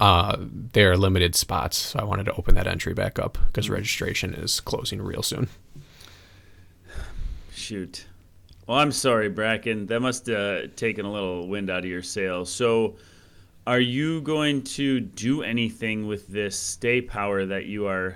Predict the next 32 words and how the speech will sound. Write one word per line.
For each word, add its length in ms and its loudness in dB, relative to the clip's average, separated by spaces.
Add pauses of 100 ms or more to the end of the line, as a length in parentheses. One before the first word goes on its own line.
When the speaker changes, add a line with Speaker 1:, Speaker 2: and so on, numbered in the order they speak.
(160)
Speaker 2:
now 240 -4
building? 640 -2
Are 40 -2
you 160 0
gonna 300 -4
pivot 440 0
here, 420 -2
or 140 0
are 60 2
you 140 0
just 260 -4
gonna 200 -4
go 120 -2
on 220 0
<laughs> 100 4
vacation 720 -2 (440)
and 260 0
y-, 180 -6
may 340 0
or 100 0
may 180 -2
not 200 0
use 800 -4 (540)
some 280 -4
of 80 -4
this 180 -4
stuff 420 -4
that 180 -6
you're 200 -4
working 440 -4
on 160 -8
building 560 -6